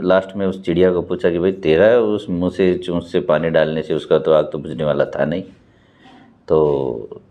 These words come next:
तुम ये कोशिश करने का क्या फ़ायदा निकला तुम्हारा?" तो चिड़िया ने एक बहुत ही बेहतरीन जवाब दिया जो आप सबको जानना चाहिए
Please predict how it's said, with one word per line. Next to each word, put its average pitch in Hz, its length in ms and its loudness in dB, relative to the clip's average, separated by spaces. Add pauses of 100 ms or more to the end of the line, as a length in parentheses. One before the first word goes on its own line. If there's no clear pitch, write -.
तुम 127 220 4
ये 117 100 2
कोशिश 104 360 0
करने 90 300 2
का 87 160 -2
क्या 98 160 0
फ़ायदा 67 340 0
निकला 67 300 -10
तुम्हारा?" 62 420 -16 (920)
तो 82 60 -4
चिड़िया 90 320 2
ने 90 120 0
एक 80 100 -4
बहुत 82 260 2
ही 82 40 -2
बेहतरीन 76 440 0
जवाब 73 300 2
दिया 76 160 0
जो 71 160 0
आप 67 140 0
सबको 76 320 -2
जानना 71 340 -2
चाहिए 73 400 -8